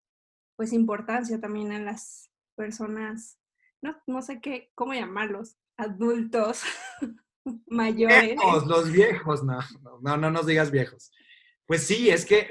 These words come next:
Speaker 2: o a lo, o, o de la mediana edad para adelante, ¿no? Yo creo.
Speaker 1: Sí, exacto, porque, digo, obviamente lo que va a tener un poquito más de relevancia o va a llamar más la atención, pues,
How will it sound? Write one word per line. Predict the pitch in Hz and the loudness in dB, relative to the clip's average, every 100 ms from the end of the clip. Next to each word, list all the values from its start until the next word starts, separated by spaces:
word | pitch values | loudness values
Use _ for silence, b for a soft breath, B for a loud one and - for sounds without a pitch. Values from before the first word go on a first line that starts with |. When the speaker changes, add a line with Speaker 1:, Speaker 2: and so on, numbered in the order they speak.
| 139 | -2
Speaker 2:
o | 151 | 2
a | 165 | 4
lo, | 170 | 4
o, | 160 165 165 | 2 2 2
o | 160 | 2
de | 165 | 2
la | 165 170 | 2 2
mediana | 175 175 190 233 | 4 4 4 4
edad | 220 202 202 | 4 4 4
para | 196 | 2
adelante, | 147 131 143 139 110 | 4 2 0 -2 -6
¿no? | 147 185 | -6 -4
Yo | 131 | -6
creo. | 127 120 - _ _ _ _ _ _ _ _ _ _ _ _ _ _ | -6 -10 -12 _ _ _ _ _ _ _ _ _ _ _ _ _ _
Speaker 1:
Sí, | - 320 330 | -12 -8 -6
exacto, | 233 302 302 - 226 220 | -4 -4 -4 -4 -6 -4
porque, | 240 233 262 254 254 233 - _ | -8 -6 -6 -4 -4 -8 -14 _
digo, | 233 277 226 - | -10 -4 -4 -4
obviamente | 269 311 311 - 320 302 277 240 254 254 - _ | -4 -4 -8 -8 -6 -2 -2 -2 -4 -4 -8 _
lo | 214 226 226 | -6 -2 -2
que | 214 | -2
va | 214 | -4
a | 226 | -4
tener | 233 226 226 | -2 -2 0
un | 233 226 | -2 -4
poquito | 226 226 226 214 | -10 -10 -8 -8
más | 208 208 | -8 -8
de | 214 | -8
relevancia | 202 196 190 196 208 220 | -8 -8 -8 -8 -8 -8
o | |
va | 208 | -8
a | 202 | -8
llamar | 208 208 208 | -8 -10 -10
más | 208 226 | -12 -12
la | 208 | -14
atención, | - 220 220 226 226 | -14 -10 -6 -4 -4
pues, | 202 - | -8 -16